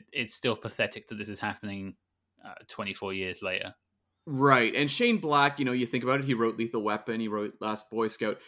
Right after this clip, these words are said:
Speaker 2: He tended to really like to use black characters in his movies to make comments, so I think in some cases, a lot of that is intentional on Shane Black's part to expose these sorts of things, but then also he does fall into tone-deaf areas as well.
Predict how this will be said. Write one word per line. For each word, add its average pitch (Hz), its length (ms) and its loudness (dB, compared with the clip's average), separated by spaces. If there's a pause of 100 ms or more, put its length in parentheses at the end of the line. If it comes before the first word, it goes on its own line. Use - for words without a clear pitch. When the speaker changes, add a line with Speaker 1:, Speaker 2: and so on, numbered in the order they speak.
(260)
Speaker 2:
He 156 280 -2
tended 165 280 0
to 156 100 -2
really 131 300 2
like 113 420 0 (140)
to - 120 -8
use 117 480 2
black 107 380 -2
characters 120 440 -2
in 160 40 -4
his 143 140 -4
movies 151 340 -2
to 120 100 -6
make 104 360 -2
comments, 226 560 -4
so - 200 -2
I 143 80 2
think 220 300 2
in 147 140 2
some 160 240 -2
cases, 131 480 -2 (560)
a 139 100 6
lot 123 240 6
of 135 80 6
that 123 240 4
is 117 120 0
intentional 120 520 -2
on 123 140 2
Shane 120 260 -2
Black's 110 300 -2
part 127 380 -2
to 107 120 -6
expose 123 520 -4
these 170 180 -6
sorts 180 180 -2
of 175 120 -6
things, 214 360 -4 (540)
but 165 160 4
then 175 160 8
also 151 400 6
he 135 100 2
does 120 240 4
fall 113 220 2
into 110 140 -2
tone-deaf 101 500 -4
areas 95 340 -2
as - 100 -12
well. 85 320 -8